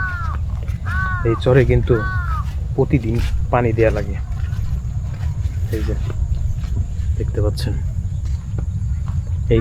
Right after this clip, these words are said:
পাইপ দিয়ে তারা সারা ক্ষেতে পানি দেয়। এই যে দেখতে পাচ্ছেন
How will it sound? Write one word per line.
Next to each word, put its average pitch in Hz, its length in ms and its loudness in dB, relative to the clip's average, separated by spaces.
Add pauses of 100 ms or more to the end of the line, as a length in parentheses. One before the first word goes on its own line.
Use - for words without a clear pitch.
পাইপ 113 200 4
দিয়ে 110 300 4
তারা 101 160 0 (540)
সারা 110 220 2
ক্ষেতে - 280 0
পানি 101 320 2
দেয়। 95 200 -2
এই 101 100 -2
যে - 80 -2 (1000)
দেখতে - 260 -4
পাচ্ছেন - 220 -4